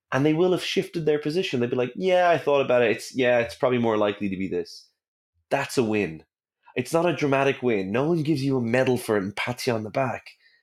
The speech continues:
But my God, we change more minds subtly than we do with the fireworks, even though social media will train us to think that fireworks and slapbacks and call-outs are where it's all at. No.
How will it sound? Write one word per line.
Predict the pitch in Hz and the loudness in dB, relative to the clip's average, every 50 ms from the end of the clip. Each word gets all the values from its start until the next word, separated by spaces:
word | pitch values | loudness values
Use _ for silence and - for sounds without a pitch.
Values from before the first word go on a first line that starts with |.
| _ _ _ _ _ _ _ _ _ _ - | _ _ _ _ _ _ _ _ _ _ -4
But | 120 - - | -4 -2 0
my | 143 151 160 147 | 0 0 0 2
God, | 120 143 139 131 120 101 104 | 2 2 2 2 2 0 0
we | 110 110 | -2 -2
change | - 135 135 139 151 151 135 | -2 0 0 0 0 0 0
more | 135 135 131 123 | 0 0 0 2
minds | 120 117 120 117 110 101 95 90 - - _ | 2 2 2 2 2 0 -2 -4 -8 -12 _
subtly | - - - 139 131 - 127 113 104 98 | -8 -4 -2 -2 -2 0 0 0 0 0
than | 90 - 104 98 | 0 0 0 0
we | 101 101 | 0 0
do | 92 104 104 101 98 95 92 90 - _ _ _ - | 2 2 2 4 4 2 0 -2 -4 _ _ _ -4
with | 110 101 | -4 -2
the | 87 - | -2 -2
fireworks, | - 110 98 92 90 87 87 85 - - - - - - | 0 2 2 2 2 2 0 -2 -4 -6 -12 -10 -4 -2
even | 139 143 143 156 143 | -2 0 0 2 2
though | 139 135 | 2 2
social | 131 - 139 135 127 - 127 | 2 2 0 0 0 0 -2
media | 117 117 120 120 110 107 101 101 | 0 0 0 0 2 2 2 2
will | 104 107 104 | 2 0 -2
train | - - 123 113 113 113 | -2 0 0 2 2 2
us | 113 107 - | 0 -2 -2
to | 107 104 | -4 -4
think | 110 101 98 | -4 -2 -2
that | 104 71 - | -4 -6 -4
fireworks | - 98 101 101 101 98 98 95 87 - - - - - - - - _ _ - | -2 0 0 2 2 0 0 -2 -2 -6 -12 -18 -20 -20 -20 -20 -20 _ _ -6
and | 101 95 92 85 | -6 -6 -6 -8
slapbacks | - - - - 123 117 113 - - - 110 104 104 - - - - | -12 -14 -8 -2 -2 -2 -2 -2 -2 -2 0 0 -2 -4 -8 -12 -10
and | 95 90 | -10 -6
call-outs | - - 110 107 107 104 98 101 104 101 - - | -2 0 2 4 4 4 4 2 0 -2 -4 -4
are | 98 92 | -2 0
where | 95 98 98 95 | 2 2 2 2
it's | 90 - - | 0 -2 -2
all | 98 95 98 | 0 0 2
at. | 98 98 95 95 - - | 2 0 0 -2 -4 -4
No. | 101 101 92 90 | -2 -2 -2 -2